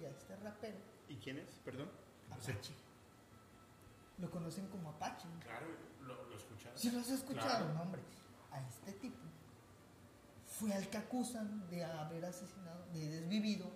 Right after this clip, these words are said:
Speaker 1: a Canserbero. ¿Por qué? Las teorías que surgieron a raíz de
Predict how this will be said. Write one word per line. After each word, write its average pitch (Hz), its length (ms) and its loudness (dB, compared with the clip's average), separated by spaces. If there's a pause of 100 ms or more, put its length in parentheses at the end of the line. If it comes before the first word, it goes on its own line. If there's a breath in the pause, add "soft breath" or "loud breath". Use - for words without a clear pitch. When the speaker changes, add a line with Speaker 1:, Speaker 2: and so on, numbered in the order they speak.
(100)
Speaker 1:
a - 60 -10
Canserbero. 175 420 0 (440 loud breath)
¿Por 202 180 4
qué? - 400 2 (1500)
Las 208 260 8 (160)
teorías 240 560 6 (800)
que 160 100 4
surgieron 147 800 4
a 139 120 2
raíz 135 460 0
de 156 240 4